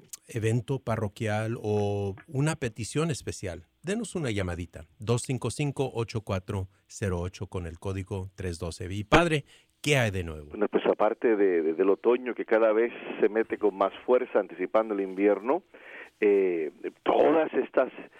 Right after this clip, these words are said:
Speaker 2: restricciones que han vuelto a colocar a la ciudad de Chicago,
Speaker 1: Ujú.
Speaker 2: eh, lo cual pues, eh, se señala a que tenemos un gran, gran, gran problema.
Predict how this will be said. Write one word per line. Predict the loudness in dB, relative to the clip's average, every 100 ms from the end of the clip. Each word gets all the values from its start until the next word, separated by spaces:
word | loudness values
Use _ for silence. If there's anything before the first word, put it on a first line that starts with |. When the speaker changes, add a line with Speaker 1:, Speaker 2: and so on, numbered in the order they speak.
| -20 -20 -4
Speaker 2:
restricciones | 2 2 2 -2 -2 2 4 4 -2
que | -4
han | -4 -6 0
vuelto | 4 4 2 -4
a |
colocar | -2 -2 2 2 2
a | 0
la | -2
ciudad | -2 0
de | 0
Chicago, | -2 0 0 2 -2
Speaker 1:
Ujú. | -2 -6 -8 -8 -8 -10 -4 2
Speaker 2:
eh, | 4 4 0 -2 -4 -6 -2
lo | 0
cual | 2 2 0 0
pues, | -6 -4 -10
eh, | -8 -8 -10 _ -18 -4
se | -2
señala | 0 0 4 4 4 2 0
a | -6 -8
que | -4 -2 -2 -6 -6
tenemos | -4 -2 -2 -2
un | -2
gran, | 2 2 2 0
gran, | 2 2 0
gran | -6 -6 0
problema. | 2 4 2 2